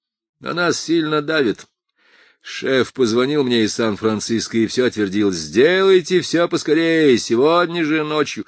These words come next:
Я сказал: 'Ладно, Билл.' Потом он прибавил: 'Слушайте, Тим, делайте вскрытие тщательно, фиксируйте любую мелочь, снимайте двумя камерами, не жалейте плёнки. Я чувствую, что мы можем здорово влипнуть на этом деле.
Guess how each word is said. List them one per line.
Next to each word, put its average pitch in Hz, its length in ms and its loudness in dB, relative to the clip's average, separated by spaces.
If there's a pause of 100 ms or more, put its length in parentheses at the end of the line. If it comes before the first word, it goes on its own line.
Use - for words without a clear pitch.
(120)
Я 175 200 -2
сказал: 156 420 0
'Ладно, 156 360 -2
Билл.' 90 280 -2 (540)
Потом 190 340 -6
он 165 140 -8
прибавил: 98 420 -2
'Слушайте, - 720 -6
Тим, 110 340 -8 (480)
делайте 170 580 -2
вскрытие 117 520 -6
тщательно, - 640 -8 (260)
фиксируйте 175 800 2
любую 175 480 4
мелочь, 170 420 -2 (160)
снимайте 170 640 0
двумя 143 380 2
камерами, 110 540 0
не 113 160 0
жалейте 113 440 0
плёнки. 107 400 -6 (200)
Я 107 320 2
чувствую, 107 580 -8
что - 140 -12
мы 107 100 -2
можем 117 300 0
здорово 117 500 4
влипнуть 131 640 0
на 170 100 -2
этом 139 320 -4
деле. 117 240 0